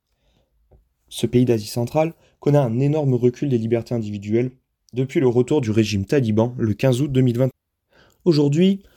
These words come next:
nous nous intéressons au cas de Mortaza Beboudi, un journaliste franco-afghan de vingt-neuf ans qui commence sa carrière journalistique en Iran en couvrant les protestations de deux mille neuf, puis en Afghanistan durant ses études où il fréquente des médias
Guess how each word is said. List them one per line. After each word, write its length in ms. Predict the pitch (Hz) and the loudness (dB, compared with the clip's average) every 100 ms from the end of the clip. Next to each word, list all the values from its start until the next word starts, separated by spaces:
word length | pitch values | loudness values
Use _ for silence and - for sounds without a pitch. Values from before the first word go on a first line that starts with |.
| _ | _
nous 80 | 147 | -2
nous 100 | 135 | 0
intéressons 440 | 147 151 151 143 190 | 2 0 -2 0 -2
au 40 | |
cas 160 | 165 185 | 0 0
de 180 | 131 123 | 0 -2
Mortaza 640 | 131 180 - 147 127 180 | 0 0 0 0 2 2
Beboudi, 580 | 156 151 127 107 107 - _ _ _ _ - | 2 0 0 -4 -8 -16 _ _ _ _ -8
un 80 | 101 | -2
journaliste 480 | 110 104 101 - - | 0 2 -2 -8 -16
franco-afghan 920 | - - 110 - 113 127 143 180 180 | -6 -2 -2 2 2 2 2 0 0
de 80 | - | -8
vingt-neuf 640 | 98 101 151 143 110 104 110 | -10 -4 -4 -2 -2 0 0
ans 220 | 165 - _ _ _ _ | -2 -6 _ _ _ _
qui 120 | _ - | _ -4
commence 260 | 170 214 | 0 0
sa 120 | - | 0
carrière 260 | 143 147 185 | 0 0 0
journalistique 580 | 151 131 127 - 226 151 | 2 0 0 -4 -4 0
en 120 | 135 | 2
Iran 440 | 180 202 101 107 139 _ - | 4 2 2 -4 -6 _ -8
en 120 | 120 | -6
couvrant 320 | - 139 156 | -4 -2 0
les 100 | 190 | 0
protestations 640 | 220 147 165 143 131 - | -2 -2 -2 0 -2 0
de 100 | 214 | 0
deux 120 | 131 156 | 2 2
mille 180 | 117 | 2
neuf, 360 | 104 123 147 - _ _ | 2 0 -4 -16 _ _
puis 280 | - - 220 | -10 0 2
en 100 | 175 | 2
Afghanistan 600 | 135 117 107 98 - 214 | 2 0 0 -2 0 2
durant 200 | 151 107 | 2 -2
ses 260 | 98 98 107 | -6 -2 -2
études 360 | 107 208 214 - - _ | 0 0 0 -6 -20 _
où 80 | 208 | 0
il 120 | 226 | 2
fréquente 440 | 151 - 120 170 185 | 2 0 0 2 2
des 120 | 117 | 2
médias 460 | 110 117 147 165 | 2 0 -2 -4